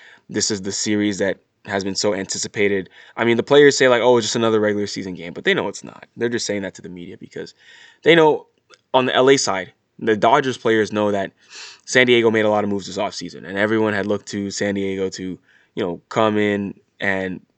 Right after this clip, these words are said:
potentially even steal the N L West crown, and the Dodgers are here to say no. <laughs> It's not gonna be that easy. And San Diego is here to prove that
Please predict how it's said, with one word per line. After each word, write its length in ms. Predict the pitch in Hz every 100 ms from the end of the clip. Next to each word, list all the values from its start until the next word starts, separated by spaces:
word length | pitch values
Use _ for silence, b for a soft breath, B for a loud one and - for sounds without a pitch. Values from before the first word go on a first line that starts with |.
| _ _ _ 85 90
potentially 480 | - 104 123 123 127
even 160 | 120 117
steal 200 | - 113
the 80 | 95
N 80 |
L 120 | 110 107
West 180 | 104
crown, 240 | - 123 107
and 100 | 92
the 60 |
Dodgers 340 | 98 107 117 110
are 80 | 110
here 180 | 113 107
to 80 |
say 180 | 101 110
no. 320 | 107 117 90
<laughs> 40 | 95
It's 340 | 101 123 110
not 80 | 131
gonna 100 | 123
be 80 | 117
that 140 | 110
easy. 340 | 110 101 87 - B B B B B B -
And 420 | 107 101 101 -
San 140 | 120
Diego 240 | 120 113 113
is 80 |
here 120 | 113 110
to 60 |
prove 240 | 104 110 104
that 180 | 98